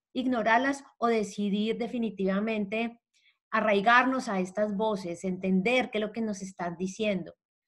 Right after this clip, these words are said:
Sin embargo, los ruidos no nos dejan, los ruidos externos no nos dejan estar, eh, concentrados en lo que nos están diciendo.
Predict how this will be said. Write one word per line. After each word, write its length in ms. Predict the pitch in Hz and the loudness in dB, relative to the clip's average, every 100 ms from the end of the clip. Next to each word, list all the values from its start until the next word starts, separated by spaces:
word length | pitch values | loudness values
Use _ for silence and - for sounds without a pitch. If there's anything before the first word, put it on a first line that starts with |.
| _ _ _ | _ _ _
Sin 200 | 240 240 | -2 0
embargo, 380 | 214 214 202 254 | 2 0 2 2
los 180 | 277 | 2
ruidos 540 | 233 240 233 262 269 - | 2 2 2 0 -4 -6
no 300 | 233 240 240 | -2 0 0
nos 240 | 240 233 | 0 -2
dejan, 340 | 208 247 214 208 | 0 -2 0 0
los 100 | 202 | 0
ruidos 200 | 208 208 | 0 -2
externos 480 | 262 - 220 208 233 | -6 0 0 0 -2
no 80 | |
nos 240 | 240 240 208 | -2 -4 -2
dejan 440 | 240 226 262 - _ _ _ _ | -2 -2 -4 -8 _ _ _ _
estar, 600 | 214 196 208 190 202 202 | -8 -2 0 2 2 2
eh, 400 | 220 226 226 220 220 | 0 0 0 -2 -4
concentrados 640 | 240 226 196 196 196 202 | -4 -2 0 2 2 2
en 60 | 240 | 0
lo 100 | 233 | -4
que 80 | 208 | -2
nos 180 | 190 | -4
están 300 | 185 - 170 | -4 -8 -6
diciendo. 520 | 170 190 254 220 185 | -4 -4 -2 -2 -2